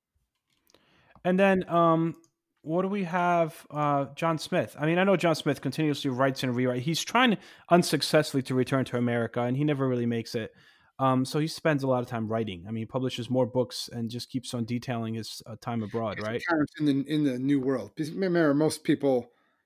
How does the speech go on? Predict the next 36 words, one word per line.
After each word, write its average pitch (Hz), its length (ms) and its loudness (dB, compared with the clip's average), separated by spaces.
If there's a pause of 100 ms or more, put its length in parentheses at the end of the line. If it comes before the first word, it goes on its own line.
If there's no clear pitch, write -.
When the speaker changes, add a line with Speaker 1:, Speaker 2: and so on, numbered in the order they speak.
(180)
Speaker 2:
in 135 120 -4
England, 131 600 -2
you 147 100 -10
know, - 200 -14 (380)
they 151 120 4
only, 139 160 0 (100)
they're 139 120 2
still 147 220 0
only 117 160 -6
hearing 147 300 2
about 101 260 -10
the 110 60 -8
New 107 160 -10
World. 101 280 -12
They're, 120 240 -6 (180)
they're 139 100 -4
not, 131 220 -4
they 143 100 4
don't 127 140 0
have 120 160 -6
any 120 140 -4
plans 120 280 -8
of 107 140 -16
going. 120 300 -4
They're 117 120 -6
not 113 120 -6
actually 107 240 -12
gonna 95 180 -16
go. 104 380 -10
So 95 340 -12 (480)
Speaker 1:
Yeah. - 200 -16 (640)
Uh, 151 100 2
yeah. 143 180 6
So 151 200 -2
John, 180 280 2
um, 143 380 0